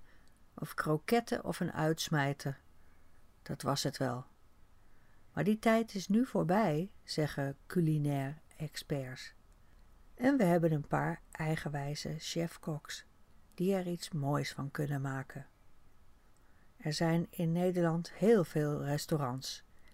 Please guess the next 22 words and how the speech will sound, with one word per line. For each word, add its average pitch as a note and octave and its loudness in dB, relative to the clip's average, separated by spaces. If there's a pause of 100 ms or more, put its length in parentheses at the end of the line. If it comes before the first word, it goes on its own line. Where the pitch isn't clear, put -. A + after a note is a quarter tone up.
(540)
veel E3+ 2
hebben D3 0
een C#3+ 0
internationale D3+ -2
keuken C3+ -4
natuurlijk, C3+ -6 (720)
maar D3+ -2
je D#3 4
kunt D#3+ 0
zeker - 0
ook A#3 -2 (100)
de D#3+ 2
Nederlandse, D3+ 0 (100)
de D#3 -6
Hollandse D3+ 2
keuken C3+ -2
vinden C3 -4 (840)
en A#3 2 (200)
heerlijke G#3 2
visgerechten - -4 (140)
eten. C#3 -12 (920)
Vis - 0